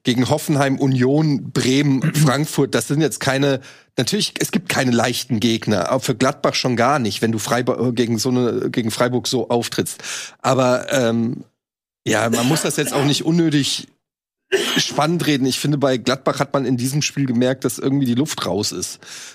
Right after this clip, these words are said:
Die haben ja nicht gekämpft, als ob sie im Abstiegskampf wären oder so. So, die haben auch nicht gekämpft, als ob's,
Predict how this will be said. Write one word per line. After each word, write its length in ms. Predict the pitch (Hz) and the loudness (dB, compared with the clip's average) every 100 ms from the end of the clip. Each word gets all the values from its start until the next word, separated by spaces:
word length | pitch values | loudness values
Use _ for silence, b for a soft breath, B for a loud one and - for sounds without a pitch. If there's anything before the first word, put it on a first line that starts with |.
| _ | _
Die 100 | 110 | -2
haben 140 | 117 135 | 0 2
ja 240 | 131 123 | 2 2
nicht 300 | 127 135 - | 0 -2 -4
gekämpft, 420 | - - 139 147 131 | -8 -4 -2 0 -2
als 140 | 113 | -2
ob 80 | 127 | -2
sie 100 | 131 | -2
im 60 | |
Abstiegskampf 720 | 110 139 - 123 - 117 110 - | -2 -2 -4 -6 -4 -2 -2 0
wären 260 | 113 107 | 0 2
oder 200 | 104 104 | 0 -2
so. 180 | 98 117 | 0 -2
So, 400 | 110 - 82 - | -2 -6 -6 -4
die 120 | 123 | -2
haben 100 | 117 | 0
auch 60 | 131 | 0
nicht 140 | 135 | 0
gekämpft, 300 | - - 143 131 | -4 -4 -2 -2
als 140 | 110 | -2
ob's, 300 | 110 - | -6 -8